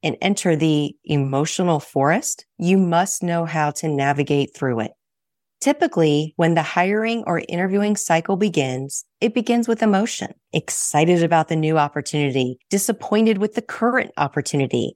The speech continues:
daydreaming of a new opportunity, a new boss, a new challenge, a new commute. The client then steps in and begins to sell the opportunity and paint a picture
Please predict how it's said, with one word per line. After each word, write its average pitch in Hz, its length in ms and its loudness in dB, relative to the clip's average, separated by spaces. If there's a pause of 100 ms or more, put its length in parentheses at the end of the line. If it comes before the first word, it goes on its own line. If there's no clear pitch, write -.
(120)
daydreaming 196 760 2
of 156 140 -2
a 147 40 2
new 160 280 2
opportunity, 220 1040 0
a 143 80 -4
new 139 220 -2 (100)
boss, 196 720 0
a 165 100 -4
new 143 160 -4
challenge, 214 720 0
a 156 60 -2
new 127 220 -2
commute. 180 720 2 (240)
The 156 60 -2
client 185 580 0
then 185 220 2
steps - 420 -2
in 147 300 -2
and 156 180 -4
begins 151 380 0
to 156 120 -6
sell 165 460 2
the 185 160 2
opportunity 147 840 0
and 165 200 -2
paint - 320 -2
a - 80 0
picture - 640 -4